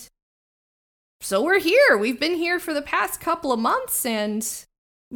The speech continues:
doing stuff here and there, and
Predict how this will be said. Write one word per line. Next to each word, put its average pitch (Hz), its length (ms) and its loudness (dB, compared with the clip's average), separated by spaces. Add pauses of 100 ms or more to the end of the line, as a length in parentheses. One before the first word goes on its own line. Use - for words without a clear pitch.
doing 320 440 2
stuff 370 460 4
here 392 240 0
and 320 160 -2
there, 415 500 0
and 294 480 -4